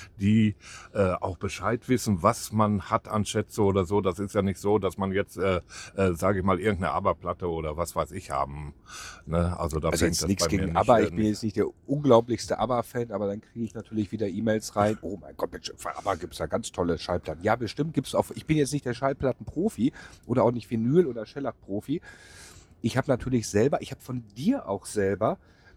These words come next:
Speaker 2: ein paar Schallplatten. Also da freue ich mich auch drüber. Die halte ich auch sehr in Ehren, ne? Das ist aber auch schon vor Jahren gewesen, wo du mal bei mir standest. Da hab ich die erworben.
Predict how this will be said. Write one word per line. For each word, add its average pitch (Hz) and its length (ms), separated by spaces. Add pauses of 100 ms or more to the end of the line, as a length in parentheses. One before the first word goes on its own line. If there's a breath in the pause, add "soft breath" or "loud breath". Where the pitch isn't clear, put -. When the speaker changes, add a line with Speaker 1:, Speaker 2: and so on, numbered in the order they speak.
Speaker 2:
ein 117 100
paar 101 220
Schallplatten. 95 800
Also 113 220
da 107 160
freue 110 260
ich 104 80
mich 104 180
auch 98 160
drüber. 139 240
Die 117 140
halte 110 180
ich - 100
auch 92 100
sehr 104 240
in 92 100
Ehren, 92 460
ne? 131 160
Das 104 120
ist 107 100
aber 107 140
auch - 100
schon 104 120
vor 90 140
Jahren 104 420
gewesen, 92 480
wo 92 100
du 92 80
mal 90 140
bei 90 120
mir 87 120
standest. 82 460
Da 104 80
hab 107 100
ich 101 120
die 120 120
erworben. 110 480